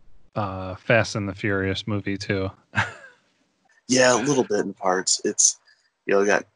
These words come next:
Speaker 2: kinda similar, um, videography as, like, the Fast and the Furious movies.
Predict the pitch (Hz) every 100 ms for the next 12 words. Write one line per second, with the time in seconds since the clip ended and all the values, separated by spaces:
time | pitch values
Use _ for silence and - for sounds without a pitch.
0 | _ - 104 92 - 107 101 98 92 92
1 | 90 - 87 85 78 73 - _ _ _
2 | _ - - - _ _ _ _ _ -
3 | - - - 107 98 90 92 95 - 92
4 | 90 90 92 90 - 90 - 90 87 85
5 | - 90 87 - 90 87 -